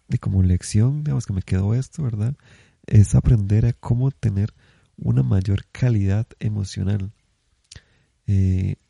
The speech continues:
lo que se me ocurre es, es tener nuestras prioridades claras, ¿verdad? Para poder enfrentar esta nueva relación con la seriedad y calma del caso, porque,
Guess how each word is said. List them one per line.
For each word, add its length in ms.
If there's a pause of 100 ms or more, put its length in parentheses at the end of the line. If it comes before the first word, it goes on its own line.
lo 140
que 100
se 120
me 60
ocurre 480
es, 200 (460)
es 580
tener 320
nuestras 460
prioridades 680 (220)
claras, 520
¿verdad? 380 (680)
Para 220
poder 340
enfrentar 500
esta 300
nueva 320
relación 640 (840)
con 240
la 120
seriedad 600 (120)
y 140
calma 580
del 160
caso, 320
porque, 560